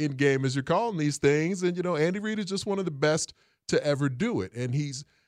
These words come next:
he's crafty within the moment. I would say that Kyle Shanahan, I believe, is a more, a more consistently disruptive play caller, just with what he can more consistently do to the opposing defense to create space for his playmakers.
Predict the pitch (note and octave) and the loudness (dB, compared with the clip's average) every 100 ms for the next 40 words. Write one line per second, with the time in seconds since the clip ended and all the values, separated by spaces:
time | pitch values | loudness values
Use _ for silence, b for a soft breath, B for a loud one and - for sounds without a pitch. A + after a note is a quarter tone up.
0 | _ _ - C#3 - A3 B3 - F#3+ D#3 | _ _ -2 -2 4 4 4 0 2 4
1 | D3+ C3 C#3+ B2 G#2+ D#3 A3+ A#3 F#3 C#3+ | 4 4 4 2 0 -2 0 2 0 0
2 | E3 D#3 D3 D#3+ C#3+ C3+ C3+ C3 B2+ C3 | 2 2 4 2 2 2 2 0 0 0
3 | C3+ B2+ B2+ A#2+ A#2+ B2 B2+ B2 A#2 - | 0 0 -2 -2 -2 0 2 2 0 -4
4 | _ _ _ _ _ _ _ - B B | _ _ _ _ _ _ _ -14 B B
5 | B _ _ _ _ _ - C#3+ D3+ D3+ | B _ _ _ _ _ 2 4 4 2
6 | - D3 A#2+ - - G3+ - E3 D3+ D3+ | 2 -2 0 2 2 2 2 0 0 0
7 | A#2+ C#3+ - A#2 D3+ - D#3+ C#3+ - D#3+ | 2 2 4 4 4 4 0 0 0 2
8 | D#3 E3 D3+ D#3+ C3 C#3+ C3 A2+ A#2 D3+ | 2 0 0 0 0 0 0 0 2 0
9 | B2 D3+ D3 b b - D3 C#3 C#3 - | 0 -2 -4 b b 0 4 4 2 2
10 | A#2 - D3 - C#3 C#3 A#2 C#3+ C3+ C3+ | 2 2 2 0 0 2 4 4 4 2
11 | C3+ C#3+ C3+ B2 A2+ C3 - C3 A#2+ b | 2 2 2 0 0 -2 -2 -4 -6 b
12 | b - C#3 - C3+ B2+ - - - C#3 | b -2 -2 2 2 2 0 -2 2 2
13 | G#2+ - - B2+ A#2+ A#2 - B3+ B2 A2 | 2 -2 -2 0 0 0 0 0 0 -2
14 | A#2+ A#2 | -4 -6